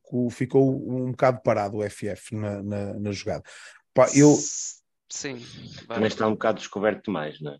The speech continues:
Speaker 2: É isso.
Speaker 3: E ele receber que a cobertura está perto, ele pode estar mais, mais em cima do jogador. Agora assim, temporizou um bocadinho. Os gajos também tiveram mérito. O cruzamento é muito bem sacado.
Speaker 2: Sim, sim.
Speaker 3: E o,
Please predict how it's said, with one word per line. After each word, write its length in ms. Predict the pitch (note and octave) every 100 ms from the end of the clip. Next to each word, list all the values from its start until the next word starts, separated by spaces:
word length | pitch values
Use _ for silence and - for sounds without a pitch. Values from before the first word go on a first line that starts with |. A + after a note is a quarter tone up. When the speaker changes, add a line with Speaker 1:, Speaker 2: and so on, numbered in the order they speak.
| -
Speaker 2:
É 120 | C#3+
isso. 600 | B2+ A#2+ - - - -
Speaker 3:
E 40 | D#3
ele 120 | F2
receber 400 | - - F#2+ F#2+
que 100 | F#2+
a 60 |
cobertura 400 | F#2 F#2 F#2 F#2
está 200 | F2+ -
perto, 480 | F#2 G#2+ A#2 - F2+
ele 120 | F2+
pode 240 | D#2 E2 D2+
estar 200 | - D#2
mais, 500 | D2 C#2+ - - - _
mais 560 | C2+ - - - - -
em 60 |
cima 300 | D2+ - D2+
do 100 | C#2+
jogador. 340 | C#2+ - C#2 B1+
Agora 180 | C2+ D#2
assim, 400 | E2+ - F#2+ - _ -
temporizou 440 | E2 F2 D#2+ F2
um 40 |
bocadinho. 320 | D#2+ - D2+ E2
Os 80 |
gajos 160 | F#2 F2
também 160 | F#2 F#2
tiveram 260 | F2 F#2
mérito. 320 | E2 C#2+ -
O 40 | -
cruzamento 380 | - E2+ E2+ E2+
é 20 |
muito 180 | E2 -
bem 100 | E2
sacado. 400 | D2+ - E2+ F2
Speaker 2:
Sim, 280 | - D3+ C3
sim. 280 | - B2+ B2 - - _ _ _ _
Speaker 3:
E 220 | D#2 D2+
o, 360 | D2+ C#2+ A#1 -